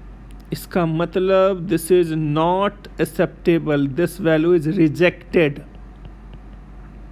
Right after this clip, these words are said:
तो केस वन, केस टू में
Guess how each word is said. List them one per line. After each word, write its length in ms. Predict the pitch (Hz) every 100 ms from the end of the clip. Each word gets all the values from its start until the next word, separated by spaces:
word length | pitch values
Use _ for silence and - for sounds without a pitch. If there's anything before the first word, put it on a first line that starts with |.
| - - - - - - - - - - - - - - -
तो 120 | 214 208 -
केस 280 | 226 240 233
वन, 240 | 247 254 247
केस 240 | 226 220 -
टू 140 | 247
में 260 | 214 175